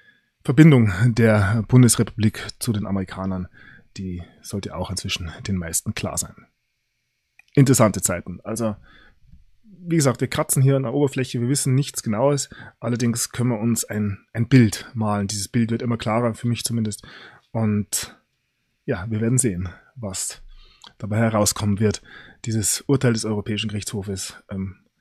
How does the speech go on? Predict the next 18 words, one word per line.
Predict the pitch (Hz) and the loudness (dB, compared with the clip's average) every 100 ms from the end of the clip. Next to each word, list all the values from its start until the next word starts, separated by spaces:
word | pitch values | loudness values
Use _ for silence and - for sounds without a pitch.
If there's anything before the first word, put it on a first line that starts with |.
| _ - | _ -2
ist | 113 | 2
in | 117 107 | 2 2
diesem | 127 117 113 | 2 4 2
Zusammenhang | - 107 101 101 | 0 -4 -2 -2
natürlich | 92 101 95 104 - | -4 -8 -10 -12 -8
noch | 110 110 101 | 0 0 0
interessanter, | 101 98 - 90 90 | -6 -6 -4 -4 -4
als | 82 | -6
es | 85 - | -10 -8
eh | |
schon | - 76 | -8 -8
ist. | - - - - - - - - - - - _ _ _ _ _ | -14 -16 -20 -16 -12 -12 -12 -14 -18 -20 -20 _ _ _ _ _
Ja, | 104 85 - - - - | -6 -6 -14 -20 -20 -20
diese | - - 123 127 117 104 - - - - - | -6 2 4 6 4 2 -6 -20 -20 -20 -20
Forderung | - - 127 135 127 127 117 117 - - - 143 _ | -18 -6 2 4 6 4 4 0 -8 -20 -20 -20 _
ist | 135 - - - | 2 2 0 0
nun, | 120 120 120 117 | 4 6 6 4
oder | 123 107 | 2 -2